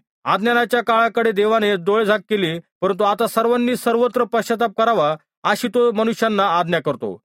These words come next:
त्याने असा एक दिवस नेमला आहे की ज्या दिवशी तो आपण नेमलेला मनुष्य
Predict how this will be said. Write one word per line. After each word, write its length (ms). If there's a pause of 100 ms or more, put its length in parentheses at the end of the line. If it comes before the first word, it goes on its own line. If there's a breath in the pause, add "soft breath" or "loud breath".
(160)
त्याने 180
असा 260
एक 140 (100)
दिवस 320
नेमला 280
आहे 180
की 300 (320)
ज्या 180
दिवशी 540 (200)
तो 60
आपण 340
नेमलेला 440
मनुष्य 520